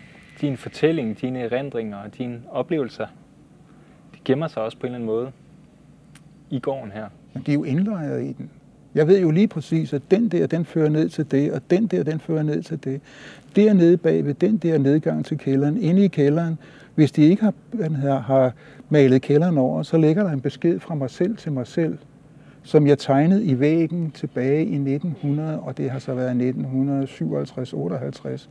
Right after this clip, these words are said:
Speaker 2: nej, før, treoghalvtreds, fireoghalvtreds, hvor jeg tegnede et, og jeg kan ikke huske, hvad det er, men det havde noget med Pelle Haleløs at gøre. Bogen Pelle Haleløs, der satte jeg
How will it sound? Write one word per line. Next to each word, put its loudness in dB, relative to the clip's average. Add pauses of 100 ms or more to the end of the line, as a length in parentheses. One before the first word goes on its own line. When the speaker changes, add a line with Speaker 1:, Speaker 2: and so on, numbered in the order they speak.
(120)
Speaker 2:
nej, -4
før, -4 (1700)
treoghalvtreds, -2
fireoghalvtreds, -4 (340)
hvor 2
jeg 2
tegnede 0
et, -8 (440)
og 0
jeg 0
kan -2
ikke -2
huske, -2
hvad -4
det -4
er, -4
men -6
det -2
havde 0
noget 2
med 0
Pelle 2
Haleløs -2
at -6
gøre. -6 (480)
Bogen 2
Pelle -4
Haleløs, -6
der -10
satte -2
jeg -4